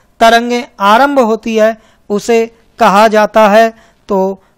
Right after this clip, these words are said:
वो कहलाता है अभिकेंद्र। क्या कहलाता है? अभिकेंद्र कहलाता है। और जहां पर सर्वाधिक भूकंपीय तरंगें उत्पन्न होती है उसे भूकंप मूल कहते हैं। ठीक है,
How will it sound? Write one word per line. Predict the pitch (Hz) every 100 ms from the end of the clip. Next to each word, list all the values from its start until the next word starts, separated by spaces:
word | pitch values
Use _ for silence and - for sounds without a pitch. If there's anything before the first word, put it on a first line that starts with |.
| -
वो | 175 262
कहलाता | 262 220 208 196 208 202
है | 214 233 _ _ _ -
अभिकेंद्र। | 208 190 214 - 233 214 170 151
क्या | - 190
कहलाता | 214 233 240 240 247
है? | 285 - _ _ _
अभिकेंद्र | - 196 214 240 240 233 214
कहलाता | 185 170 151 151 151
है। | 151 _ _ -
और | 208 214 202
जहां | 196 180 262
पर | 247 254
सर्वाधिक | 247 233 233 233 233 196
भूकंपीय | 196 214 208 220
तरंगें | 208 202 196 190
उत्पन्न | 175 - 240
होती | 240 226 233
है | 220 220 _ _ _
उसे | 190 - 208 202 _ _ 160
भूकंप | 180 190 226 233 214 208 202 _ _ -
मूल | 196 233 254 262 254 247 -
कहते | 175 165 - 160
हैं। | 139 147 135 _ _ -
ठीक | 190 180
है, | 220